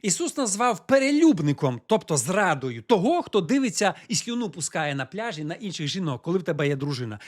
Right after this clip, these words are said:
Ти вже зрадник. "Ой-ой-ой, Рома, що ти мене судиш?" Це Ісус сказав. Ти перелюбник, якщо ти, а тим більше, представте собі, якщо вони там,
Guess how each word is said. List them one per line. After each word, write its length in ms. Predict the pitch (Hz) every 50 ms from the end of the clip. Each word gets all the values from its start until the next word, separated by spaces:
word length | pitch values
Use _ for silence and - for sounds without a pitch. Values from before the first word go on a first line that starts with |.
| - -
Ти 100 | - 254
вже 200 | 208 160 220 208
зрадник. 420 | 170 202 202 160 127 110 101 98 - _ _ _ _ - - - - - -
"Ой-ой-ой, 540 | 294 285 294 269 269 277 233 294 339 339 285
Рома, 260 | 302 349 320 311 254
що 140 | - 311 330
ти 120 | - 330
мене 240 | 285 302 294 302 311
судиш?" 340 | - - 294 233 240 - - -
Це 140 | - 370 370 -
Ісус 300 | 359 - - 330 214 -
сказав. 420 | - 165 139 117 120 107 110 - - - - - -
Ти 120 | - -
перелюбник, 1000 | 202 - 226 220 208 208 214 254 339 392 370 285 214 180 165 196 240 - - _ _ _ _ _ _ _ _ _ _ _ _ _ _ _ _
якщо 340 | 175 156 - - - 208 190
ти, 380 | 202 - - 220 208 175 139 - _ _ _ -
а 80 | -
тим 160 | 151 - 202 208
більше, 340 | 285 285 - - 139 113 - _ _ _ _ _ _ _ _ _ _ _ _ _ _ _ _ _ _ - - _ _
представте 340 | - 123 - 196 196 190 143
собі, 200 | - 147 117 120
якщо 220 | 110 - - 160
вони 260 | 151 139 143 147 143
там, 240 | - 139 123 117 104